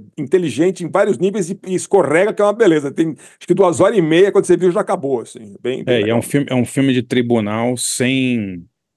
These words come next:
Speaker 2: reviravoltas, né? Não tem última hora, chega aquela prova que, né, vai <laughs>
Speaker 1: Exato.
Speaker 2: não, não tem isso, não é?
Speaker 1: Não,
Speaker 2: Não é
Speaker 1: não.
Speaker 2: <laughs>
Speaker 1: Não tem, e eu achei interessante também, Bárcia, que
Speaker 2: É.
Speaker 1: mostra um tribunal francês, como é que um tribunal
Speaker 2: Sim,
Speaker 1: francês funciona
Speaker 2: sim.
Speaker 1: diferente,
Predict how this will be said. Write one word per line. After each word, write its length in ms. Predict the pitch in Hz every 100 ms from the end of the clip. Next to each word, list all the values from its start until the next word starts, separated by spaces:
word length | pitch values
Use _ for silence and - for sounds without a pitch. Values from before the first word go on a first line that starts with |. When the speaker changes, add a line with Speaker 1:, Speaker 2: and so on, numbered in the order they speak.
| _
Speaker 2:
reviravoltas, 1300 | - 117 104 120 104 95 98 104 101 - 90 85 82
né? 160 | 104 101
Não 180 | 98 95
tem 440 | 101 110 110 98
última 500 | 95 113 - 110 95
hora, 320 | 95 107 98
chega 400 | 92 - 117 104
aquela 340 | 98 - 104 92 _
prova 600 | - 110 110 107 92 98
que, 200 | 90 107 95
né, 180 | 110
vai 160 | 101 107 113
<laughs> 100 | -
Speaker 1:
Exato. 400 | 180 202 143 131 147
Speaker 2:
não, 60 |
não 200 | 139 160
tem 360 | - 135 127 101
isso, 220 | 92 -
não 100 | 101
é? 160 | 113 127 -
Speaker 1:
Não, 240 | 156 160 196
Speaker 2:
Não 120 | -
é 40 |
Speaker 1:
não. 240 | 170 151 113 _ - _
Speaker 2:
<laughs> 180 | 139 - - - _ _ 120 _
Speaker 1:
Não 220 | 147 160 135
tem, 240 | 202 226
e 60 | 196
eu 40 |
achei 160 | - 202
interessante 460 | 196 190 165 196
também, 180 | 180 196
Bárcia, 280 | 180 143 -
que 80 | 117
Speaker 2:
É. 100 | 135
Speaker 1:
mostra 220 | 170 190
um 20 |
tribunal 480 | 190 185 170 180 180
francês, 480 | 214 202 - 175 151
como 160 | 175
é 40 | 190
que 100 | -
um 80 | 185
tribunal 300 | 175 180 180
Speaker 2:
Sim, 60 |
Speaker 1:
francês 460 | 254 - 180 185 - - _
funciona 300 | 214 175 202
Speaker 2:
sim. 60 | 190
Speaker 1:
diferente, 480 | 180 190 185 185